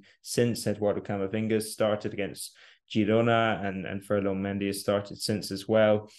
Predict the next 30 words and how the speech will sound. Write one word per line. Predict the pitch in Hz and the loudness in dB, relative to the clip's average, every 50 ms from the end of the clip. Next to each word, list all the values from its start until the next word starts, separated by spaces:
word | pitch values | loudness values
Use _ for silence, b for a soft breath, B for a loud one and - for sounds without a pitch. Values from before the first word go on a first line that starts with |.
| B B B B | B B B B
And | B 110 | B -6
part | 107 117 110 107 | -2 0 0 2
of | 92 | 0
the | 107 | 0
reason | 104 110 113 120 113 110 | -2 -2 -2 -2 -2 -4
is | 101 95 | -4 -6
because | - - 101 - - 107 101 98 98 98 - | -8 -10 -12 -8 -4 -4 -4 -4 -6 -10 -12
Kubo | - - 117 110 113 107 104 | -4 -2 0 0 2 0 0
really | 92 101 107 95 101 | 0 0 0 0 0
exposed | 82 - - - - 107 107 117 123 120 - | -2 -2 -4 -6 -4 -2 0 0 0 -2 -2
him, | - 90 87 | -4 -6 -6
and | 85 85 85 | -6 -8 -8
he, | 90 90 87 - - | -8 -8 -10 -10 -10
he | 98 95 | -8 -6
made | 95 98 107 107 104 104 | -2 0 0 0 0 0
him | 98 98 95 | -2 -2 0
look | 104 110 98 - - - - B B B B B B B _ _ _ _ _ _ _ _ _ _ _ _ _ _ _ - | 2 0 0 0 -4 -12 -20 B B B B B B B _ _ _ _ _ _ _ _ _ _ _ _ _ _ _ -10
really | 131 120 110 120 127 147 151 | -8 -2 0 2 2 2 2
kind | - 127 110 | 2 0 0
of | 107 104 | 0 2
average, | 107 107 127 160 - 113 104 98 - | 2 2 2 2 2 -2 -4 -6 -6
it | 110 - | -8 -6
has | 101 98 92 - - | -6 -6 -6 -6 -8
to | - | -10
be | 92 92 | -10 -8
said. | - - 98 92 - | -4 -2 -4 -4 -4
And | 101 101 | -6 -4
Fran | - 117 123 123 | 0 0 2 4
Garcia | 120 113 110 - - 127 117 104 98 | 4 2 2 2 0 2 2 2 2
is | 95 92 - - - | 0 -4 -8 -12 -18